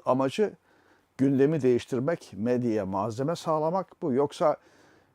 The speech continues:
işte, e, Türkiye'de fanzinler vardı. Böyle bütün dünyada şey var, bir satanizm, bir, bir şey. Ama bu, e, böyle, böyle bir ülkede böyle abuk yani. Böyle meraklı,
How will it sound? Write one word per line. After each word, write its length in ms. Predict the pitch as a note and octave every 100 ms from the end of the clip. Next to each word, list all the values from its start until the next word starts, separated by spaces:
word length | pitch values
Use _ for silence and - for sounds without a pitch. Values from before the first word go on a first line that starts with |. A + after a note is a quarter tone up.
| -
işte, 400 | C3+ - C#3+ A#2+
e, 80 | C3+ B2 A#2 A#2 - - - G2 A#2+
Türkiye'de 680 | - D#3 - C#3+ C#3+ C#3+ A#2
fanzinler 640 | - D#3+ D3 C3 C#3+ D#3 D#3
vardı. 460 | C3 G#2+ F#2+ A#2+ B2 _ _ _ A2
Böyle 340 | A#2+ A#2+ A#2+
bütün 300 | D3 F3+ C#3
dünyada 520 | C3+ C3 B2+ B2 B2 - _ _ _ _ -
şey 280 | - C3+ D3
var, 240 | E3 G2
bir 60 | G2+
satanizm, 720 | - C#3 D3+ C3 B2 A#2+ G#2+
bir, 180 | G#2 A2+
bir 40 |
şey. 260 | A2 B2 B2 - _ _ _ -
Ama 380 | A#2+ G#3 D3+ A2 C3
bu, 320 | D3+ F3 -
e, 60 | C3+ C#3 C3 A#2+ - A#2
böyle, 300 | B2+ D3 G2+
böyle 260 | B2+ E3 C3+
bir 100 | C3+
ülkede 440 | B2+ - B2 C#3
böyle 280 | C3+ C3+ C#3+ - _ _ _ _ _ _ _ _ _ _ -
abuk 360 | E3 G3+ - F3+
yani. 420 | C#3 G2 F2+ F2
Böyle 360 | D3 D3+ D3 D3 - C2+ - _ _ _ _ -
meraklı, 960 | A2+ C3 D#3 E3+ F3+ - F3 F#3+ E3+